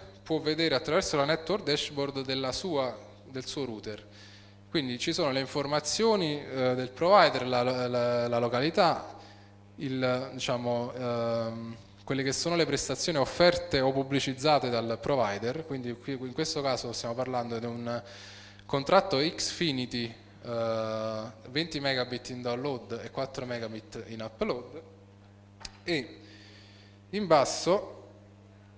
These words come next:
sono mostrate tutte le, eh, diciamo, le, le misure, eh, operate nel tempo da Bismarck, dove è possibile anche scalare, diciamo, nel tempo.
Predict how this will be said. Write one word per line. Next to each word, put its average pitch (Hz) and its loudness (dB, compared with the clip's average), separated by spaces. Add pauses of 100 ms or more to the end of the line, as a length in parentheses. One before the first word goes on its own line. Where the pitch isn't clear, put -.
(720)
sono 147 0
mostrate 139 0
tutte 196 -4
le, 139 0
eh, 131 -4
diciamo, 127 2
le, 131 4
le 127 -2
misure, 127 2 (100)
eh, 123 -6
operate 117 2
nel 131 -2
tempo 139 -2
da 147 6
Bismarck, 127 -4 (360)
dove 123 -4
è - -4
possibile 120 -4
anche 123 -4
scalare, 117 0
diciamo, 107 -6
nel 113 -10
tempo. 101 -10